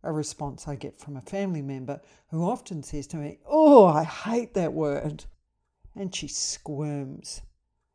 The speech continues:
And the reason being is for most of us, we view neediness as a weakness. We even can view it as we're pathetic and that we are clingy and dependent.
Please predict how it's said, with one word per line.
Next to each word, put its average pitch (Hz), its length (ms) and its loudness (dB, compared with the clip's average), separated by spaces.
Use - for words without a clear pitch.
And 190 160 0
the 190 40 -2
reason 247 440 0
being 147 420 -6
is 127 160 -14
for 170 140 -12
most 165 500 -4
of 208 140 -10
us, 196 240 -10
we 185 80 -6
view 147 240 -6
neediness 143 680 -10
as 147 140 -10
a 135 80 -8
weakness. 147 840 -12
We 165 160 -2
even 170 380 -2
can 147 180 -12
view 139 280 -4
it 139 140 -6
as 135 380 -8
we're 147 200 -6
pathetic - 920 -12
and 170 220 -2
that 170 300 -8
we 190 600 -4
are 135 260 -10
clingy 170 560 -8
and 156 220 -4
dependent. 135 540 -14